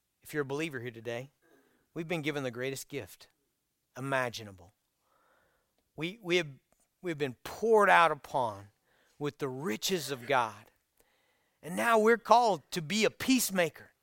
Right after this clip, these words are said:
Blessed are the peacemakers. Blessed are those who will bring the peace of God to the world.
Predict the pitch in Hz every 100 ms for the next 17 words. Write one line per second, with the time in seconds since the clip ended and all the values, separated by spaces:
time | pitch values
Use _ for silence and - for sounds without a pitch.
0 | _ _ _ _ 135 233 294 254 247 254
1 | 208 - 240 220 156 131 131 226 285 262
2 | 226 226 247 247 - - - - 240 233
3 | 156 226 294 302 269 220 - - - 185
4 | - - 285 269 240 175 214 185 156 160
5 | 151 147 120 110